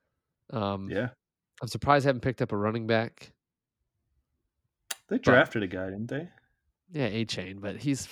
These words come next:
Speaker 1: s-,
Speaker 2: A,
Speaker 1: I'm
Speaker 2: A-Train?
Speaker 1: big, I'm, I, I, I, I, you and I, I think, are both bigger than him.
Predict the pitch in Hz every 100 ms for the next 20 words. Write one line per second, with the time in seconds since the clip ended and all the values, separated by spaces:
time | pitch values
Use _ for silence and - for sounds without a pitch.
0 | - - - - 107 110 123 123 - 127
1 | 131 127 120 - 127 156 151 - - 135
2 | - 90 - - - 226 - 139 139 127
3 | 156 175 180 185 180 165 131 127 131 143
4 | 131 135 123 107 127 - 131 131 107 95
5 | 90